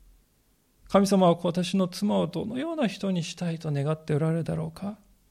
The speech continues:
私は彼女がその神様が願う人になれるように、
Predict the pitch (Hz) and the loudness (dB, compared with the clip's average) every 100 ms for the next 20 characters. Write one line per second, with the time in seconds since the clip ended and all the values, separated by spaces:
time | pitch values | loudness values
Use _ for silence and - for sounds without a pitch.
0 | _ _ _ _ _ _ _ - - - | _ _ _ _ _ _ _ -8 -6 -4
1 | 151 135 160 147 131 147 202 - _ _ | -4 -4 -2 -4 -4 -6 -6 -8 _ _
2 | - - - _ _ _ _ - 151 135 | -20 -20 -20 _ _ _ _ -8 -2 -2
3 | - 147 135 175 147 139 139 139 165 214 | -2 -2 -2 -2 -4 -2 -2 0 0 0
4 | 240 214 196 - 220 214 196 170 170 196 | 0 -2 -6 -6 -2 0 0 0 0 0
5 | 196 208 214 226 220 254 | -2 -4 -4 -2 0 -2